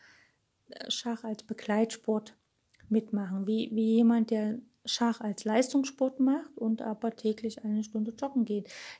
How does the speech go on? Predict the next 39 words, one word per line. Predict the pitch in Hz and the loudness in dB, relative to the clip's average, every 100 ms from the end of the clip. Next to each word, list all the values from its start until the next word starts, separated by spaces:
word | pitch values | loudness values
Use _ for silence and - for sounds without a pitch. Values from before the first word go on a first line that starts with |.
| _ | _
Der | 226 208 | 0 4
will | 247 | 2
kein | 254 285 254 | 2 4 4
Marathon | 214 190 202 - 190 | 4 -2 -8 -6 -6
laufen, | 190 190 202 190 | -4 -6 -8 -8
der | 202 220 240 | -6 -6 -4
nutzt | 226 233 269 - - | 0 2 2 -2 -6
das | 233 - | -6 -4
Joggen | 214 214 240 233 | -8 -2 -2 -2
halt, | 214 208 - - | -4 -4 -6 -2
um | 214 226 220 - - _ - | 0 0 -2 -20 -20 _ -10
jeden | 254 220 220 226 | -4 -2 0 -2
Tag, | 214 208 214 _ _ _ - | -2 -2 -4 _ _ _ -10
äh, | 208 196 | -8 -6
sich | 196 220 208 233 | -6 -6 -6 -4
im | 214 | -4
Ausdauertraining | 220 214 220 208 208 - 202 196 190 | -4 -6 -4 -2 -2 -4 -4 -4 -6
zu | 208 | -10
trainieren, | - 208 196 254 302 294 | -12 -6 0 2 0 -2
aber | 208 196 214 - | -6 -4 -6 -4
er | 220 | -4
legt | 208 208 220 | -2 -4 -4
den | 208 | 0
Fokus | 226 226 226 - | 0 0 -2 -4
nicht | 196 - | -6 -6
darauf. | 196 - 196 180 | -8 -8 -14 -10
Also | - 196 226 | -10 -6 -6
so | |
kann | 226 214 | -2 0
man | 208 202 | 2 0
dann | 208 196 - _ | -2 -4 -6 _
so | - | -12
ein | 202 | -10
bisschen | 214 - 208 | -8 -6 -4
die | 214 | -6
Prioritäten | - 214 196 208 202 220 214 208 | -8 -6 -4 -6 -8 -6 -4 -4
setzen. | - 202 - 208 185 - - - _ _ _ _ _ | -6 -10 -10 -10 -10 -14 -20 -20 _ _ _ _ _
Und | - 202 208 - _ _ | -4 -2 -4 -10 _ _
manchmal, | 214 226 226 233 226 226 240 | 2 2 4 2 2 0 -2